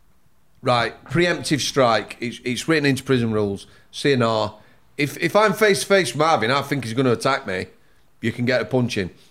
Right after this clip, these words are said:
I don't know anyone's ever done that 'cause they're fearful of being had at job for assault. And also, I've got, in my head, I've got something stopping me.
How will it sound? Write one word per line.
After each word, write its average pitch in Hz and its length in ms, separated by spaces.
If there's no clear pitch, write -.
I 147 140
don't 135 180
know 127 160
anyone's 117 320
ever 117 160
done 117 240
that 98 180
'cause 101 140
they're 107 80
fearful 131 640
of 104 320
being 127 180
had 120 200
at 110 120
job 107 260
for 104 100
assault. 92 440
And 120 100
also, 127 540
I've 120 320
got, 120 400
in 131 160
my 131 60
head, 110 440
I've 104 140
got 113 140
something 110 220
stopping 104 400
me. 82 60